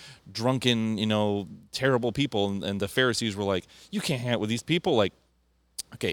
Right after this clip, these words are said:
if Jesus was hanging out with the undesirables at, like, wild parties, and they were accusing him of debauchery, like,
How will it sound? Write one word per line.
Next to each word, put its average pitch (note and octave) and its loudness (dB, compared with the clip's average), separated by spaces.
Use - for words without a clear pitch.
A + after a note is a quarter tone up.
if - -8
Jesus E3 0
was A2 -4
hanging C3+ 2
out B2 2
with G#2+ -4
the A2+ -4
undesirables A2 2
at, G2+ 0
like, F2+ 0
wild G2 2
parties, A2+ 0
and A2 -2
they A2+ 8
were G#2+ 2
accusing G#2 -2
him G#2+ 0
of F2+ -6
debauchery, B2+ -2
like, F#2+ 0